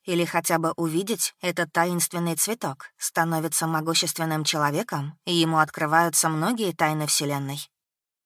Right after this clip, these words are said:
Он обретает дар ясновидения, власть над духами и личную силу,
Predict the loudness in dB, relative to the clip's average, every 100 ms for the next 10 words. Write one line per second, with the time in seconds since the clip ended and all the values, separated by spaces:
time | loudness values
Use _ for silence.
0 | _ -4 0 0 -2 -4 -2 -2 0 0
1 | 0 -2 -2 -2 -2 -2 -4 -6 -10 -8
2 | 4 6 4 2 -2 -2 -2 -2 -4 -6
3 | -10 -2 0 0 0 -2 -2 0 -2 -4